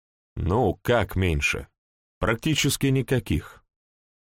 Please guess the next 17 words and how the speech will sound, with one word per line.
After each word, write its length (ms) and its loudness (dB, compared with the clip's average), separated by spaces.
Ему 320 2
не 140 2
позволят 640 2
развернуться 760 0
снаряжение, 800 2
которое 400 -2
сильно 420 0
ограничивает 760 0
движение 520 0
и 40 0
свободу 520 0
действий 460 -2
в 80 -2
драке. 460 -4
Бывает, 420 2
конечно, 480 2
всякое, 640 0